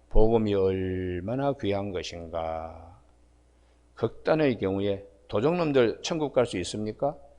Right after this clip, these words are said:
세례 요한식으로 하면 못 갑니다. 그러나 주님께서는 십자가상에 한 강도가 "주여, 당신의 나라가 임하시면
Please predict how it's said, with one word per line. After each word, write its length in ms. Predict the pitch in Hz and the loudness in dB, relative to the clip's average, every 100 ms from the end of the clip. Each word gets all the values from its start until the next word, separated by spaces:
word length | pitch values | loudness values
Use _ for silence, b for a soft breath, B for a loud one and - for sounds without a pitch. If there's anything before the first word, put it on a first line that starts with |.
| _ | _
세례 460 | - - 156 170 156 | -16 -2 0 2 0
요한식으로 680 | 180 165 135 - 143 123 95 | 0 0 -2 -4 -2 -2 -2
하면 240 | 95 87 | -4 -6
못 160 | 104 156 | -4 -2
갑니다. 400 | 180 165 98 - _ _ _ _ _ _ _ _ _ _ _ | -2 -4 -10 -14 _ _ _ _ _ _ _ _ _ _ _
그러나 360 | 98 98 92 87 | -6 -6 -6 -6
주님께서는 920 | 131 110 92 87 - 90 90 87 87 _ _ _ _ - - _ | -4 -4 -4 -8 -8 -8 -8 -10 -14 _ _ _ _ -20 -20 _
십자가상에 1120 | - 101 - 98 92 90 90 92 101 147 202 - _ _ _ _ _ _ _ _ _ _ _ - _ _ | -14 -10 -4 -4 -4 -6 -8 -6 -4 -6 -8 -18 _ _ _ _ _ _ _ _ _ _ _ -20 _ _
한 280 | - 147 147 | -12 -8 -8
강도가 800 | - 90 87 90 98 87 82 85 _ _ _ | -6 -8 -8 -6 -4 -4 -6 -10 _ _ _
"주여, 500 | 107 98 87 80 - - - | -4 -2 -2 -4 -10 -20 -12
당신의 480 | 95 95 120 104 | -10 -8 -6 -6
나라가 420 | 95 120 104 92 85 | -4 -2 -2 -2 -4
임하시면 720 | 90 87 85 - 85 80 | -8 -10 -10 -12 -16 -16